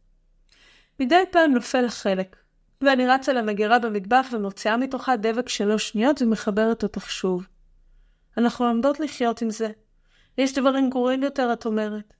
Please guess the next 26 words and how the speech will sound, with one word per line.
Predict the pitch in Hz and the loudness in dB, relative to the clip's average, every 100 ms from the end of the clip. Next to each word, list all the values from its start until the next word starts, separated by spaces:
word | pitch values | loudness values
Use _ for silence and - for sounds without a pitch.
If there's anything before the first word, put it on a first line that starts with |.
| _ _ _ _ _ _ | _ _ _ _ _ _
"למדנו | 214 220 240 247 254 | -2 4 4 4 0
להשתמש | 226 254 240 240 | 0 0 0 0
בהומור | 226 233 226 240 277 | 2 2 4 2 2
על | 294 | 0
כל | 277 247 | 0 0
העניין, | 226 214 214 214 202 | 0 0 0 -2 -2
כמו | 233 254 | 0 0
שהמומחים | 254 254 240 226 - 240 | 0 0 0 -2 -4 -2
המליצו." | 233 220 220 - 214 202 _ - _ - _ _ _ 247 | 0 2 0 -2 -6 -6 _ -20 _ -20 _ _ _ -4
את | - | 2
קוראת | 240 285 330 | 2 4 2
לעצמך | 262 - 226 - | 0 0 -2 2
מיסטר | 254 247 262 247 | 0 2 0 0
פוטטו, | 202 - 214 214 185 - _ _ _ - | 0 0 0 0 -10 -12 _ _ _ -2
וברגעים | 226 226 214 202 254 269 | 4 4 4 4 2 2
של | 262 220 | -2 -4
צחוק | - 277 269 | 0 0 2
מבקשת | 226 208 247 247 254 | 0 2 0 0 -2
ממני | 202 185 196 208 | 0 0 2 4
לא | 226 370 | 6 4
להתבלבל | 349 247 233 214 233 214 | 2 0 0 2 0 2
ולשים | 202 190 233 208 | -2 -2 -2 -2
לך | 202 196 | -2 -2
יד | 190 | -2
במקומו | 185 185 190 180 180 | -2 -4 -4 -4 -4
זן. | 180 175 | -6 -8